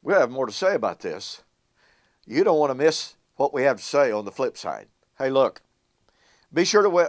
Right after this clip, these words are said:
visit my websites. Don't forget to visit or to register for the Preterist Pilgrim Weekend two thousand fourteen coming up July seventeenth through the nineteenth. We want to see you here.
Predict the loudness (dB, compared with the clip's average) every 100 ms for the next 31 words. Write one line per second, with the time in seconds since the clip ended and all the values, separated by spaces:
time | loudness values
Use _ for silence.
0 | -2 -2 0 0 0 2 4 4 4 2
1 | 2 -2 -18 _ 4 4 2 2 2 0
2 | 2 2 2 -4 -12 _ _ _ 4 4
3 | 4 -2 4 4 4 0 -4 -4 0 -2
4 | -2 2 2 2 -4 0 2 2 0 -2
5 | 0 -4 -2 -2 2 4 4 0 -4 -4
6 | -2 -4 -6 -2 0 0 2 2 2 0
7 | -20 _ -4 2 2 2 2 0 0 -4
8 | -4 -4 -2 0 0 -2 -2 -8 -8 -16
9 | -16 -6 2 2 0 0 0 2 4 6
10 | 4